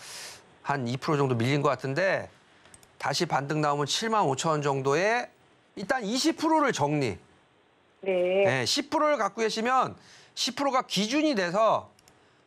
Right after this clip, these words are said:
Speaker 1: 다시 눌림목이 나오면 십 프로 매-, 비중을 더 늘리시면은 나중에 반등 나오면 알테오젠도 굉장히 요게 한 번씩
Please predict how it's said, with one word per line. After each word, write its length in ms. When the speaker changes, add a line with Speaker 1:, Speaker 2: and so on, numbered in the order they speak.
Speaker 1:
다시 360
눌림목이 460
나오면 360
십 240
프로 200
매-, 240
비중을 360
더 100
늘리시면은 720
나중에 380
반등 380
나오면 260
알테오젠도 580
굉장히 600
요게 220
한 280
번씩 340